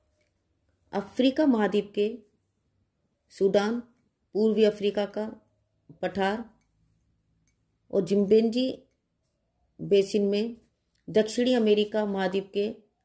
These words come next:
गायना पठार और ब्राज़ील के पठार और ऑस्ट्रेलिया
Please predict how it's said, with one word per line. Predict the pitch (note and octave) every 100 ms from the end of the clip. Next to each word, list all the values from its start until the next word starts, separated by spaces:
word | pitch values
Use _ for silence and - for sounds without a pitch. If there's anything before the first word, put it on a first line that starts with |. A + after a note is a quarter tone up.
| D#3
गायना | F#3+ F#3+ G3+
पठार | G3+ G3 G3 G#3+ A#3 - _ _ _ -
और | F#3+
ब्राज़ील | F#3+ G3 F#3+ A3
के | G#3+ A3
पठार | G3 G3 F#3+ G#3+ - _ _ -
और | G3+
ऑस्ट्रेलिया | - F#3+ - G3 G#3 G#3+ A#3+